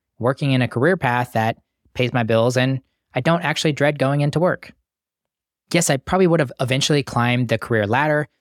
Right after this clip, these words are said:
and increased my salary enough in my talent acquisition role to be in a similar position, but I wasn't ready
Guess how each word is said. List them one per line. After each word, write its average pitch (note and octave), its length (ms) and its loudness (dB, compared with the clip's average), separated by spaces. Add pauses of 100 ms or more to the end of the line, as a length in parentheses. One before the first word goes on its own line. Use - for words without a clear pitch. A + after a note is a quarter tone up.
(180)
and B2 300 0
increased C#3 520 0
my A#2 200 0
salary B2 440 0
enough A2 380 0
in A#2 140 -2
my G#2+ 100 0
talent A#2+ 320 0
acquisition A#2+ 480 0
role G#2+ 340 2 (220)
to C3 80 0
be C#3 240 2
in B2 260 0
a G#2 220 0
similar C#3 400 0
position, G#2+ 680 0 (400)
but D#3+ 180 0 (120)
I D3 60 -2
wasn't G#3+ 280 2 (420)
ready C3 560 2